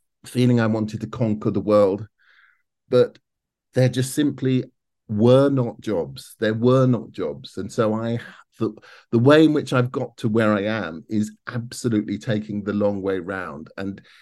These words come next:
if anyone out there is finding it tough and thinking,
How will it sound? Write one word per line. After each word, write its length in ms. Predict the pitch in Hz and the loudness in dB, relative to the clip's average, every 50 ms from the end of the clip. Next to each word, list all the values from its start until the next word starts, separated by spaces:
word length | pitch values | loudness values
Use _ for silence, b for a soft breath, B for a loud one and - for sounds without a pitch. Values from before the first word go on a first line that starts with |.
| b b b | b b b
if 180 | - 127 127 - - | -2 -2 -2 -2 -2
anyone 640 | 131 135 143 147 151 143 135 131 131 123 120 120 110 - - | 0 2 4 4 4 4 4 2 2 2 2 0 -2 -2 -2
out 280 | 113 117 113 - - | 0 0 0 0 0
there 240 | 107 107 95 92 95 | 0 0 0 2 0
is 160 | 95 95 - | -2 -2 -4
finding 440 | - - 117 113 113 117 113 104 98 | -4 -4 -2 0 0 0 -2 -2 -6
it 160 | 95 98 _ | -8 -10 _
tough 420 | - - - 113 110 104 - - - | -12 -6 -4 -4 -4 -4 -8 -8 -8
and 180 | 107 104 - | -8 -8 -6
thinking, 600 | - - 117 117 110 - - 110 107 98 104 - | -4 -2 -2 -2 -2 -2 -2 -2 -2 -2 -4 -8